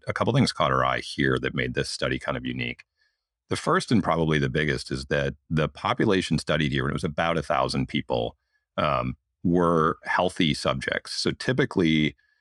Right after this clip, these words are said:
one of the things that we see in, in a lot of the metabolic health research, uh, whether it's sleep or anything else that we're looking at, is the research is done kind of for, for self-evident reasons in people who have some sort of metabolic dysfunction, whether that's diabetes,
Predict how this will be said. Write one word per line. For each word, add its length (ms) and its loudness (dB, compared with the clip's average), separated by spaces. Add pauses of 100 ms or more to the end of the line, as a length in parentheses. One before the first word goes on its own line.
(340)
one 220 2
of 60 4
the 60 0
things 200 2
that 80 2
we 120 2
see 260 0
in, 260 2
in 60 2
a 60 2
lot 300 2
of 60 0
the 60 2
metabolic 500 2
health 360 -2
research, 680 -2 (340)
uh, 160 0
whether 320 0
it's 160 -4
sleep 260 2
or 80 2
anything 280 0
else 220 0
that 120 -2
we're 60 0
looking 320 0
at, 320 -2
is 420 0 (640)
the 140 4
research 360 4
is 140 0
done 340 2
kind 240 0
of 80 0
for, 280 2
for 120 0
self-evident 520 0
reasons 340 2
in 120 0
people 280 0
who 140 0
have 280 -4
some 160 0
sort 200 0
of 60 2
metabolic 360 0
dysfunction, 560 -4
whether 220 -2
that's 200 -4
diabetes, 760 0